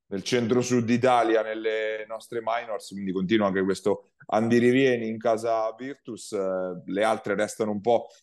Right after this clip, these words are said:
tutte lì sotto, una vittoria per, per Tolentino che, ehm, appunto ritorna a correre con la vittoria interna su, su Umbertide, che era abbastanza comunque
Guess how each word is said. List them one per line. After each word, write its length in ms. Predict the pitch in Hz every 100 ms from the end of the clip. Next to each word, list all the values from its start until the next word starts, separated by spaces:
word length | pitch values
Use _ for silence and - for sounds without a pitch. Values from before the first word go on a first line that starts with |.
| _ _ _
tutte 260 | 135 127 135
lì 120 | 123
sotto, 320 | - 139 127
una 100 | 101
vittoria 380 | 101 120 117 110
per, 340 | 110 110 110
per 180 | 104 110
Tolentino 760 | - 113 110 113 123 117 101 _ _ _
che, 540 | - 117 113 - - -
ehm, 1040 | 104 101 98 98 98 98 95 95 92 90 _ _ -
appunto 380 | - 123 117
ritorna 540 | 110 107 113 117 113 113
a 100 | 117
correre 440 | 131 127 120 110
con 140 | 107 110
la 80 |
vittoria 340 | 110 110 117 113
interna 400 | 113 120 117 120
su, 400 | 120 120 117 - _
su 220 | _ 127
Umbertide, 560 | 127 120 107 110 110 101
che 80 | 98
era 120 | 101
abbastanza 640 | 95 98 - 107 101 101
comunque 440 | 95 101 101 98